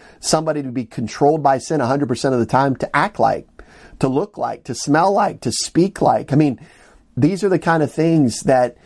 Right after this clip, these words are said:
we need to take in perspective. This is God's perspective on people. That's number one. Number two, I think we need to be convinced, each one of us, that God wants to use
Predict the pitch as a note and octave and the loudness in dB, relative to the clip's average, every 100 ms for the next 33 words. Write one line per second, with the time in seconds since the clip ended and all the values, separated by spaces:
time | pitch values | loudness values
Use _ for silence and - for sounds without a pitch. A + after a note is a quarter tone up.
0 | _ - - C3+ D#3 D#3 C3+ - C#3+ C3+ | _ -14 0 4 4 4 2 2 2 2
1 | C3+ A2+ - G#2+ - C3 B2+ - A#2 G#2+ | 0 0 0 0 0 0 0 0 0 0
2 | G2+ C3+ - B2+ A2 B2 B2 B2 - A#2+ | 2 2 2 0 2 0 2 0 -4 -6
3 | A2 - G#2+ - G#2 G#2+ G#2+ B2 A#2+ G#2+ | -4 0 0 2 0 2 2 4 2 2
4 | G2+ - - - - C#3+ E3+ F#3 E3 C#3 | 0 -2 -18 -20 -4 -2 -2 -2 -4 -2
5 | A#2+ B2+ A#2 - - _ - D3+ D#3 - | 0 0 -2 -6 -14 _ 0 0 0 -4
6 | - A3+ D3 B2+ E3 _ _ _ _ _ | -4 0 0 0 -4 _ _ _ _ _
7 | D#3 E3 F3+ D#3+ E3 D3 C3+ - C3+ G#2 | -2 0 0 0 2 2 2 2 0 2
8 | A#2+ D3+ A#2+ - - - - - - - | 2 2 0 -4 -14 -16 -20 -20 -20 -8
9 | - C#3+ D3+ C#3+ C#3 B2 A#2+ C3 A#2 A#2+ | 0 0 0 -2 0 0 0 -2 0 2
10 | B2+ B2 B2 A#2+ B2+ G#2+ A2 A2+ A2 G#2 | 2 0 -2 -2 -2 2 4 4 4 2
11 | - | -2